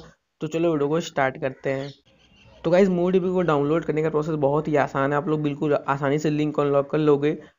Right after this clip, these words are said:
अब बात करते हैं आपको डाउनलोड लिंक कहाँ मिलेगा। तो डाउनलोड लिंक मिलेगा आपको वीडियो को पिन कमेंट में, वहाँ से आपको दो से तीन पेज मिलेंगे, जो कि बहुत से आसान से पेज हैं, आप लोग बिल्कुल आराम से कंप्लीट कर लोगे तीस से चालीस सेकंड में, तो कंप्लीट कर लेना। उसके बाद आपको मिल जाएगा आपका मेन पेज।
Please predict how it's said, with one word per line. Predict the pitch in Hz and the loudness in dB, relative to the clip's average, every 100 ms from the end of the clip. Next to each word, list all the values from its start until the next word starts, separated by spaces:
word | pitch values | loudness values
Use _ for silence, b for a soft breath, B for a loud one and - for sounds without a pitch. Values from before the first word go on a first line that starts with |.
| - | -14
अब | 135 | -8
बात | 135 139 165 | -2 -2 -2
करते | 175 156 165 | -6 -4 -4
हैं | |
आपको | 160 165 | -4 -2
डाउनलोड | 151 135 139 151 151 | 0 0 0 -2 -2
लिंक | 151 147 | -4 -4
कहाँ | 143 143 | -2 0
मिलेगा। | 139 139 147 | 0 0 0
तो | 156 | -2
डाउनलोड | 143 135 139 151 156 | -2 -2 0 -2 -2
लिंक | 160 151 | -4 0
मिलेगा | 147 147 147 | 2 2 0
आपको | 147 143 | -2 -2
वीडियो | 143 | 0
को | 147 | 0
पिन | 147 139 135 | -2 -6 -4
कमेंट | 131 143 156 | -2 -2 -2
में, | 151 151 - _ _ | -4 -6 -12 _ _
वहाँ | 139 160 | -6 -4
से | 175 | -4
आपको | 180 180 | -4 -4
दो | 156 165 | -4 -4
से | 170 | -6
तीन | 160 170 165 | -6 -6 -4
पेज | 151 151 | -2 0
मिलेंगे, | 156 160 | -2 -2
जो | 165 | -2
कि | 165 | -4
बहुत | 151 139 160 | -4 -4 -4
से | - | -4
आसान | 151 151 156 | -4 -2 -4
से | |
पेज | 151 143 143 | -2 -2 -2
हैं, | 151 | -2
आप | 156 151 | -4 -4
लोग | 151 | -4
बिल्कुल | 143 147 165 | -4 -4 -2
आराम | 147 147 | 0 0
से | 156 | -2
कंप्लीट | 147 139 151 | -2 -2 -4
कर | 151 | 0
लोगे | 147 151 | 2 2
तीस | 151 143 | 0 -8
से | - | -4
चालीस | 131 139 135 | -2 -2 -2
सेकंड | 135 160 | -4 -4
में, | 160 | -4
तो | - | -4
कंप्लीट | 131 139 143 | -6 -6 -6
कर | 160 | -2
लेना। | 165 156 165 B B B - | 0 0 -4 B B B -12
उसके | 151 - 175 | -12 -6 -4
बाद | |
आपको | 170 165 | -4 -4
मिल | 156 160 | -4 0
जाएगा | 151 147 143 | 2 2 0
आपका | 143 147 | 0 0
मेन | 143 143 139 | 0 -2 -2
पेज। | 160 170 | -2 -2